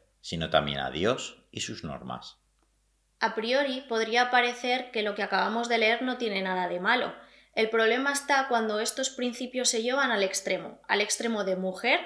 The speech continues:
Speaker 2: debes de respetar a tu marido, sea lo que sea que haga".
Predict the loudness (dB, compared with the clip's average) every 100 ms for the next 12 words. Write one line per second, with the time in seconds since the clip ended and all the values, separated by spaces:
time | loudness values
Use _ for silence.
0 | -8 -2 0 0 0 0 0 -2 -2 2
1 | 0 0 -4 -2 0 0 0 -2 2 4
2 | 4 2 2 2 2 0 0 -2 -2 -8